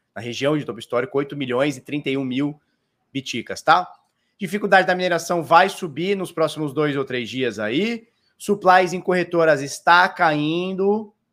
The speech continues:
A gente tá sempre acompanhando isso, tá? Tá caindo supplies aqui de corretora. Nesse momento, Bitica, um milhão quatrocentos e setenta e nove mil. Ether também tá caindo, subiu bem nos últimos meses aí, mas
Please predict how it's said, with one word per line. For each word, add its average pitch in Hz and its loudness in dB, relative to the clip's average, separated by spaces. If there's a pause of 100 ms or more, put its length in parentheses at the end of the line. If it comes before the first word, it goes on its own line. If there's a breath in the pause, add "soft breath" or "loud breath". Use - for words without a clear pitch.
A 113 -20
gente - -20
tá - -6
sempre 165 -4
acompanhando 135 -4
isso, 147 -4
tá? 170 -2 (580)
Tá 165 4
caindo 170 0
supplies 139 0
aqui 120 -8
de 117 -20
corretora. 135 -8
Nesse 160 -8
momento, 156 -2
Bitica, 160 -2 (180 soft breath)
um 175 -2
milhão 185 4
quatrocentos 175 0
e - -12
setenta 170 -2
e 165 0
nove 156 4
mil. 180 0 (1500)
Ether 165 4 (540)
também 120 -4
tá 123 -4
caindo, 160 -2
subiu 135 -8
bem 135 -2
nos 123 -8
últimos 110 -12
meses 113 -4
aí, 127 -2
mas 151 -4